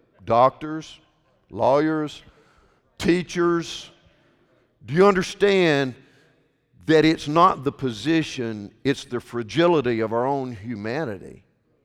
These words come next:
So don't throw all that away because of the actions of a few.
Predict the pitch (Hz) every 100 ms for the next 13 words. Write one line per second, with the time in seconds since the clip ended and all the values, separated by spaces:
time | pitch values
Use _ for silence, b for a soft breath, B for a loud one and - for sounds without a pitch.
0 | _ _ _ _ _ _ _ _ _ _
1 | _ _ _ _ - 175 143 196 233 -
2 | 233 208 190 175 170 147 165 147 117 123
3 | 147 143 123 117 143 123 113 110 120 120
4 | - - 104 101 101 85 82 - 101 -